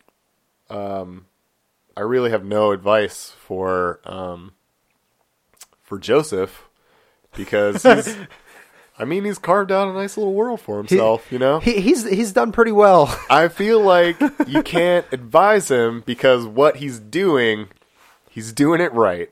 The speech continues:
Speaker 2: He's, you know, if, if, if th-, there are, there are good and there,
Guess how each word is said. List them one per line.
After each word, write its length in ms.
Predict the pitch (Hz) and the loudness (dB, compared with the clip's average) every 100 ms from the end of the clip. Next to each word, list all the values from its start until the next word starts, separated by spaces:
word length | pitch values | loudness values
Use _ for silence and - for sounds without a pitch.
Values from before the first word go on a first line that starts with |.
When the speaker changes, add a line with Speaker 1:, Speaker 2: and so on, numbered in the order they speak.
| - | -8
Speaker 2:
He's, 220 | 139 - - - - - | -8 -8 -20 -20 -12 0
you 120 | 156 | 6
know, 180 | 156 147 | 6 6
if, 260 | 151 - | 0 -2
if, 140 | 143 147 | -2 0
if 260 | 127 _ | -6 _
th-, 300 | - - 123 - _ | -14 -12 -12 -16 _
there 220 | 135 139 | 0 2
are, 240 | 131 131 120 | 4 2 2
there 200 | 135 123 | 2 2
are 60 | 120 | 0
good 540 | - 185 202 180 165 - | 2 6 6 2 -8 -8
and 180 | 127 131 | -6 -2
there, 240 | 131 123 | 0 0